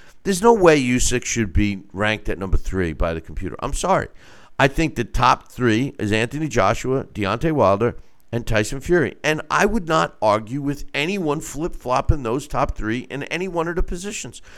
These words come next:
If somebody told me Deontay Wilder was ranked number one, I, I really couldn't argue with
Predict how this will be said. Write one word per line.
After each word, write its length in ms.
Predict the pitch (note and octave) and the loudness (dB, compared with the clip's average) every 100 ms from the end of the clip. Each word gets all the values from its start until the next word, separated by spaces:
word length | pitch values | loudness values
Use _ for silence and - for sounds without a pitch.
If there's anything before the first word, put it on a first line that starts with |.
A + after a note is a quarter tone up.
| - | -6
If 120 | - D#3 | -4 2
somebody 320 | G3+ A3 A3 | 2 4 4
told 260 | G#3 G3+ | 4 4
me 80 | G3 | 2
Deontay 400 | E3+ F3+ F#3 F#3 | 2 2 2 2
Wilder 340 | D#3 D#3 F#3 F3+ | 6 6 6 4
was 180 | B2 A2 | 2 -2
ranked 240 | C#3+ C#3 | -4 -4
number 200 | D3+ D3 | -4 -2
one, 220 | E3+ F3+ - | -2 -4 -6
I, 140 | - - | -8 -6
I 80 | F3 | -6
really 260 | F#3 A#3 | -2 -2
couldn't 220 | A#3 A3+ G#3+ | -2 -4 -2
argue 380 | A3 F#3 G2+ | -2 -4 -8
with 100 | A#1+ | -10